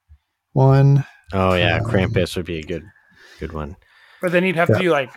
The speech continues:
Speaker 3: horrifying holiday monsters, and I think there's only, like,
Speaker 2: Oh.
Speaker 3: one or two. The Grinch.
Speaker 1: Oh, yeah,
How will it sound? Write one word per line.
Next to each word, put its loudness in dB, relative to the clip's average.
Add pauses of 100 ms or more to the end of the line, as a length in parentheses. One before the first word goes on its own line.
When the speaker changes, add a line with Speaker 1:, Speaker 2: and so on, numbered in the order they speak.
(380)
Speaker 3:
horrifying 0
holiday 0
monsters, -12
and -14
I -10
think -10
there's 0
only, 2
like, -4
Speaker 2:
Oh. -8
Speaker 3:
one -4
or -4
two. -6
The -6
Grinch. -4 (840)
Speaker 1:
Oh, 0
yeah, -6